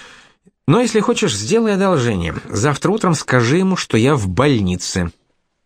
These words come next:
Если смогу, приду, а если не смогу, что вероятнее всего,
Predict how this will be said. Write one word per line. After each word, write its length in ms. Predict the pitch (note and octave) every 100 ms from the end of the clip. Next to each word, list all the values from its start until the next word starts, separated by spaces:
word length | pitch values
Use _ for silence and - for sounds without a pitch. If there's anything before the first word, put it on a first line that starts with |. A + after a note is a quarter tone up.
| -
Если 280 | A#2 A2 A#2+
смогу, 400 | - A#2+ C#3+ G#3+
приду, 600 | C3 B2+ A2+ B2 C3+ C3+
а 120 | -
если 260 | A2 A2+ -
не 120 | A#2+
смогу, 400 | A#2 A2+ A#2+ A#3
что 200 | C4+ -
вероятнее 440 | F#2 G2+ F2+ D#2+ D#2+
всего, 300 | - E2